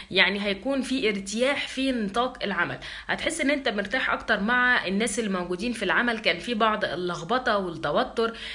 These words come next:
كمان كتير كان ممكن يكون كان عنده توتر من حيث إن هو يكمل في وظيفة أو لأ، أو إن هو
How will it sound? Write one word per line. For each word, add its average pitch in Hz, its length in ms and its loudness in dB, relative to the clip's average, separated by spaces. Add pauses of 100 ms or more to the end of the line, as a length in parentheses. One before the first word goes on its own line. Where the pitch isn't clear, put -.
(120)
كمان 254 320 4
كتير 262 320 -2
كان 208 180 2
ممكن 240 340 0
يكون 247 360 0
كان 180 240 -2
عنده 247 560 0 (300)
توتر 254 440 4
من 208 180 0
حيث 277 280 -2
إن 208 140 2
هو 247 220 0
يكمل 220 380 -2
في 202 100 -6
وظيفة 208 500 0
أو 151 320 0
لأ، 208 280 2
أو 175 220 -2
إن 160 120 -4
هو 247 360 2